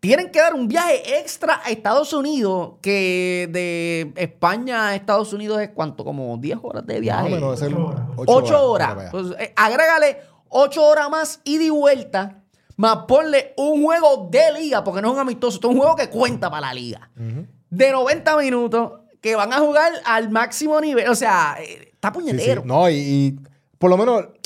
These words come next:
Speaker 2: yo ahí por lo menos
Speaker 1: La
Speaker 2: Antigua se
Speaker 1: N F L,
Speaker 2: va a
Speaker 1: a lo de,
Speaker 2: poder.
Speaker 1: para terminar el pensamiento,
Speaker 2: Sí, no,
Speaker 1: perdón que te
Speaker 2: claro. No,
Speaker 1: interrumpa.
Speaker 2: tranquilo, tranquilo.
Speaker 1: Eh, la N F L, ellos te juegan la temporada en febrero es que ellos terminan. Ellos
Speaker 2: Diecisiete
Speaker 1: arrancan
Speaker 2: partidos.
Speaker 1: en septiembre, octubre.
Speaker 2: Sí, sí, sí.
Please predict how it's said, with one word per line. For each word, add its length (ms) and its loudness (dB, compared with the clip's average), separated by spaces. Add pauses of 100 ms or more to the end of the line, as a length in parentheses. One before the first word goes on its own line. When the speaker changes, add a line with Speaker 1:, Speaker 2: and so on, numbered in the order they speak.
(140)
Speaker 2:
yo 240 2
ahí 140 2
por 160 -2
lo 80 -6
menos 160 2
Speaker 1:
La 80 6
Speaker 2:
Antigua 160 2
se 80 0
Speaker 1:
N 60 4
F 0 -
L, 20 -
Speaker 2:
va 40 2
a 40 4
Speaker 1:
a 40 4
lo 100 2
de, 80 2
Speaker 2:
poder. 100 -2
Speaker 1:
para 100 -2
terminar 220 -2
el 80 0
pensamiento, 300 -2
Speaker 2:
Sí, 20 -2
no, 40 -2
Speaker 1:
perdón 140 0
que 60 -2
te 80 -2
Speaker 2:
claro. 180 0
No, 60 6
Speaker 1:
interrumpa. 220 -2
Speaker 2:
tranquilo, 160 -6
tranquilo. 220 -12
Speaker 1:
Eh, 460 4
la 220 2
N 100 -6
F 380 2
L, 340 -4 (260)
ellos 240 2
te 60 2
juegan 280 2
la 80 2
temporada 1040 0 (480)
en 180 0
febrero 440 0
es 60 -4
que 60 -4
ellos 140 -2
terminan. 480 -4
Ellos 80 -6
Speaker 2:
Diecisiete 320 0
Speaker 1:
arrancan 340 0
Speaker 2:
partidos. 240 -2
Speaker 1:
en 140 -4
septiembre, 680 -6
octubre. 560 -6 (160)
Speaker 2:
Sí, 80 -10
sí, 120 -6
sí. 120 -10